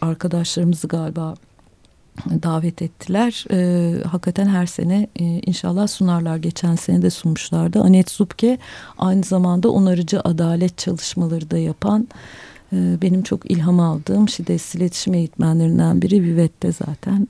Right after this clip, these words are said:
e, sürekli bahsediyoruz programlarda. Benim de Canan'ın da hocası. E, Şiddetsiz İletişim Bir Yaşam Dili kitabı,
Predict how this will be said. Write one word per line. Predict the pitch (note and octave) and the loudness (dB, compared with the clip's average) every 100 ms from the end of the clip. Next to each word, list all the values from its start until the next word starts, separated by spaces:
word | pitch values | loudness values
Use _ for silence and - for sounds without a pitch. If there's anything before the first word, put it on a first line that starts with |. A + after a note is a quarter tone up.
| - | 0
e, | E3 D#3+ D#3 D#3+ D#3+ - - _ _ | 0 0 0 0 -2 -4 -10 _ _
sürekli | - - E3 - F3 | -8 -4 -2 0 2
bahsediyoruz | E3 - E3+ E3+ D#3 - | 2 2 0 2 0 -2
programlarda. | - E3 D#3 D#3 D3+ D3+ D3+ F#3 E3+ | -4 -4 -2 -2 0 -2 -2 -2 -2
Benim | D#3+ D#3 | 0 -2
de | D#3+ F3 | -2 -4
Canan'ın | D#3+ D3+ D#3 E3 D#3 | -4 -2 0 0 -2
da | |
hocası. | F#3+ F3 D3+ D#3 - C#4 F4+ - - - - - - - - | -4 -4 -4 -6 -6 -8 -8 -12 -18 -18 -18 -18 -20 -16 -2
E, | G3+ G3 G3 G3 F3+ _ _ - | 0 2 2 0 -2 _ _ -10
Şiddetsiz | - A3 F#3+ A3 - B3 | -2 2 4 4 2 2
İletişim | A3+ A3 - B3 B3 A#3+ | 2 2 0 6 8 8
Bir | G#3+ | 6
Yaşam | G3+ G3+ - A3+ A3+ A#3 A3+ G#3+ | 4 2 2 4 8 8 8 6
Dili | F3 G3 G3+ F#3+ | 0 2 2 2
kitabı, | - - - G#3 F3 G3 B3+ B3+ | -2 -12 -2 0 2 4 4 4